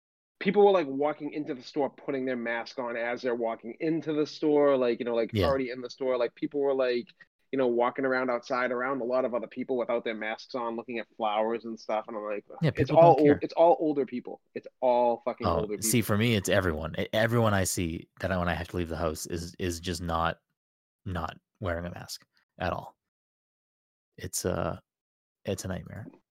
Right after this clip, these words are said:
Speaker 2: And I mean,
Speaker 1: Yeah,
Speaker 2: I just
Speaker 1: so
Speaker 2: see people keep posting, like, having big gatherings and stuff. Like, I saw people today, like, "Oh, we're having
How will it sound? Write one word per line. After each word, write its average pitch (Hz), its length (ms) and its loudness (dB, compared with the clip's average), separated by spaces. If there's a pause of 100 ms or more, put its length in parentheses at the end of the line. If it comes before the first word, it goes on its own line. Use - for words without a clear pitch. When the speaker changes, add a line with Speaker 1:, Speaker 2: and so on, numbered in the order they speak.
Speaker 2:
And 107 120 0
I 107 60 4
mean, 107 100 2
Speaker 1:
Yeah, 104 60 2
Speaker 2:
I 101 40 2
just 98 160 2
Speaker 1:
so - 60 4
Speaker 2:
see 104 100 4
people 98 280 4
keep - 240 -2
posting, 92 460 2
like, 82 280 -2 (200)
having 90 340 0
big 87 200 0
gatherings 85 480 0
and 82 100 -8
stuff. 85 240 0
Like, 85 100 0
I 82 40 0
saw 90 200 2
people 95 240 -2
today, 107 300 4
like, 85 200 2
"Oh, 131 180 4
we're 117 120 4
having 110 420 -2